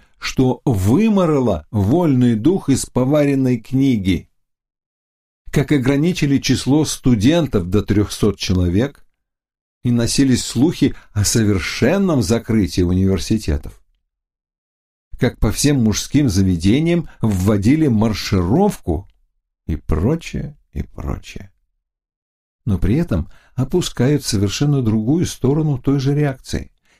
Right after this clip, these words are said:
Реакцию самого общества – происшедшую вследствие той причины,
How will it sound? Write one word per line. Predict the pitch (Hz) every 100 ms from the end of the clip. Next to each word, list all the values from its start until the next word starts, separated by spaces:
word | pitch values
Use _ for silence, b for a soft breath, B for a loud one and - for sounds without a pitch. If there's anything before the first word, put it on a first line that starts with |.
| -
Реакцию | 113 135 165 - - 156
самого | 139 151 147 143 143 151 -
общества – | 156 151 - - 98 - - 92 80 _ _ _
происшедшую | - 87 78 - 139 - - 82 78 _ _ _
вследствие | - 147 170 - 151 165 156
той | 214 214
причины, | - 127 - - 113 98 -